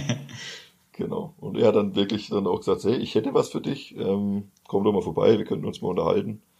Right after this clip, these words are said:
Ähm, du könntest bei uns die U vierzehn übernehmen und könntest dann quasi auch noch in den D-F-B-Stützpunkt bei uns nach Schweinfurt oder bei uns in Schweinfurt dann mit anfangen." Und dann hätte ich jetzt, normal hätte ich die Jugend in Schweinfurt gehabt und montags dieses,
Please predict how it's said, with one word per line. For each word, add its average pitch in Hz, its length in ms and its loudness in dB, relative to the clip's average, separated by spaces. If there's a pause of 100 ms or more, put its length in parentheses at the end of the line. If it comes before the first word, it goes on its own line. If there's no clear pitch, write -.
(340)
Ähm, 87 420 -4
du 95 60 -10
könntest 90 300 -4
bei 107 80 -4
uns 92 200 -4
die 82 120 -6
U 78 40 -8
vierzehn 123 360 0
übernehmen 107 600 -2
und 101 180 -8
könntest - 360 -4
dann 87 100 -4
quasi - 360 -6
auch 85 160 0
noch 87 160 -6
in - 100 -6
den 85 80 -10
D-F-B-Stützpunkt 85 840 -8
bei 87 60 -4
uns 85 280 -8
nach 80 80 -6
Schweinfurt - 560 -6 (640)
oder 82 200 -4 (160)
bei 95 120 -8
uns 87 140 -4
in 87 60 -4
Schweinfurt 92 400 -2
dann 90 100 0
mit 87 120 -4
anfangen." 87 500 -4 (920)
Und 165 200 -10
dann - 640 -6
hätte 95 240 -2
ich 90 140 -6
jetzt, - 360 -10 (680)
normal 95 400 4
hätte 95 120 0
ich 95 200 -4
die - 100 -10
Jugend 110 320 0
in 110 100 -6
Schweinfurt 107 400 2
gehabt 113 260 0
und 98 140 -4
montags 110 440 0
dieses, 92 200 -12